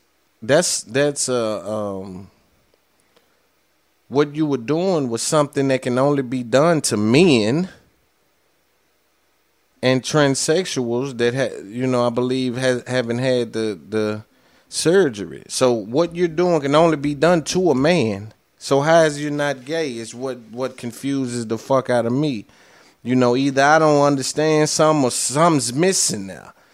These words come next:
You know what I'm saying? But, uh, to advance that conversation, man, it seemed like money will make people do things that's like,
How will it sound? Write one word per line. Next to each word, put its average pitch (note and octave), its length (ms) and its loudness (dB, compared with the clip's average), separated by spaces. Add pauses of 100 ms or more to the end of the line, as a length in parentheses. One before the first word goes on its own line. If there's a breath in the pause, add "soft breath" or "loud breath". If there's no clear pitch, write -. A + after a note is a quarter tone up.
(380 soft breath)
You B2 140 0
know C#3 160 2
what C3+ 60 2
I'm B2+ 100 -2
saying? C#3+ 400 2
But, C3+ 340 -2 (680 soft breath)
uh, B2 220 -2
to C3 200 -4
advance F3 400 -2
that F3+ 200 -6
conversation, E3 800 -6
man, D3+ 220 -6
it D#3+ 40 -6
seemed F#3 320 -4
like D3+ 180 -2
money D3 460 -4
will A#2+ 160 -8
make C3+ 360 -8
people C#3 260 -10
do D3 260 -8
things C#3+ 480 -6
that's A2+ 300 -8
like, G#2+ 400 -10